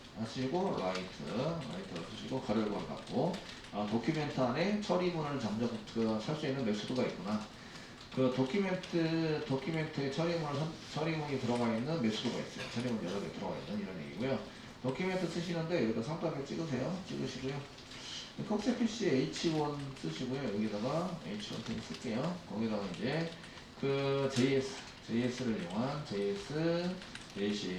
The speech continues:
에이치티엠엘 태그 출력 그대로 쓸게요. 에이치티엠엘 태그를 이제 출력하는 것을 이제 만들 거고요.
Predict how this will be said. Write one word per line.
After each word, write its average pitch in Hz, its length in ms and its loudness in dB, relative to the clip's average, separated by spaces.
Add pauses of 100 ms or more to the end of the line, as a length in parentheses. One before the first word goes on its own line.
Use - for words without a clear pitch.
(360)
에이치티엠엘 165 1040 2 (160)
태그 170 500 0
출력 - 240 -4 (440)
그대로 117 260 4
쓸게요. 117 540 0 (580)
에이치티엠엘 131 920 2 (120)
태그를 156 640 2
이제 - 140 0
출력하는 123 420 0
것을 101 540 -4
이제 104 140 -4
만들 82 300 -4
거고요. 131 440 -2